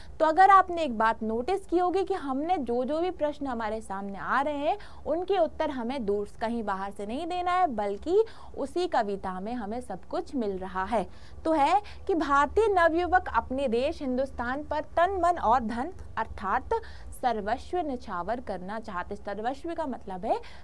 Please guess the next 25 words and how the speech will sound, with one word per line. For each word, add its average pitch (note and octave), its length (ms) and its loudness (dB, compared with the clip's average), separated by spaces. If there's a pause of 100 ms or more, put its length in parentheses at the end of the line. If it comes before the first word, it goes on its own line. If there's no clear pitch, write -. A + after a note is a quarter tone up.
(120)
सब D#4+ 200 -2
कुछ D#4+ 260 -4
न्यौछावर G3 520 -4
करने, G#3 460 -2 (160)
कर A3+ 140 2
देना G3 280 -2
चाहते F#3+ 380 -4
हैं, F#3+ 120 0 (360)
क्योंकि G4 500 4 (240)
देश D#4 480 0
की F4+ 100 4
आन D4 360 2
बान D4 340 2
शान A#3+ 340 -2
की B3+ 140 -2
रक्षा G#3 360 -4
करना G3+ 580 -2 (320)
और D4 240 4
भारत G3+ 560 -4
की C#4 80 -4
रक्षा G#3+ 340 -6
करना F#3+ 380 -6
किसकी B3 420 -6
जिम्मेदारी F4 600 6
है? G4 160 6